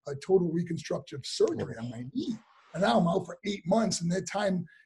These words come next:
they're using Sable to promote, you know, merchandise and things like that. And she's getting over bigger and bigger. The crowd's going crazy over her. So then they asked, you know, "Can she wrestle?" So I would take her to the wrestling, uh, school and, and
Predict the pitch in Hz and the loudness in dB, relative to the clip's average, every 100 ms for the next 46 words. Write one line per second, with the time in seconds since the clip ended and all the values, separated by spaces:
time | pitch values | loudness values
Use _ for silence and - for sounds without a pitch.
0 | - 185 196 165 180 - 165 180 165 135 | -2 0 2 0 -2 -2 0 0 0 -4
1 | 160 165 170 - - 185 143 139 _ _ | -4 -2 -4 -8 -6 -4 -4 -6 _ _
2 | _ 175 196 - 190 175 180 165 170 - | _ 2 4 4 0 0 0 -2 -4 -2
3 | 180 143 147 147 160 160 135 - 151 - | -2 -2 -4 0 0 0 -4 -8 -8 -6
4 | 147 147 147 143 151 131 156 160 156 131 | -6 -4 -2 -2 -4 -6 -6 -4 -8 -8
5 | 156 160 160 - - 151 156 151 147 123 | -6 -2 -4 -6 -4 -4 -4 -8 -10 -6
6 | 120 165 147 170 170 165 180 - - - | -6 -4 -4 -4 -4 -4 -6 -8 -18 -20
7 | - - - - 208 202 208 185 180 - | -20 -20 -10 4 8 8 6 2 0 -10
8 | _ _ _ - 170 175 175 - - 190 | _ _ _ -4 0 0 -2 -8 -4 -2
9 | 139 - 175 - 151 156 240 - 233 - | 0 0 0 0 -4 0 0 4 4 4
10 | 190 160 247 - 180 165 160 170 185 - | 4 6 6 4 2 0 -2 0 0 2
11 | 185 160 - _ _ _ - - 156 151 | 2 2 -4 _ _ _ -14 -8 -2 -2
12 | 147 151 - - - 147 143 220 - 165 | -2 -6 -6 -6 -4 -2 -2 -2 -6 -10
13 | 165 - 175 | -8 -2 -2